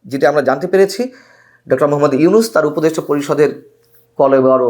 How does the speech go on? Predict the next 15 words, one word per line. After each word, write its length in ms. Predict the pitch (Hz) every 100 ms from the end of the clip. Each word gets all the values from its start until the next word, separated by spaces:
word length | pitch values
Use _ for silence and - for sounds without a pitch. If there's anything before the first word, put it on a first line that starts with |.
| 113
বাড়াবে 540 | 104 95 131 120 98 95
অথবা 280 | 151 180 160
কিছু 260 | 175 -
পরিবর্তন 520 | 160 156 156 151 151
আনবে, 380 | 165 139 147 180
নতুন 340 | 202 139 135 135
মুখ 260 | 127 131 117
যুক্ত 360 | 117 143 -
হবে 440 | 139 131 147 160 180
হয়তো 500 | 165 160 - - 262 254 - - - _
খুব 160 | 233 -
শিগগির। 400 | - 165 131 - - - _ _ _ _ _
সেই 220 | - 226
জায়গায় 260 | 196 190 185
কারা 180 | 160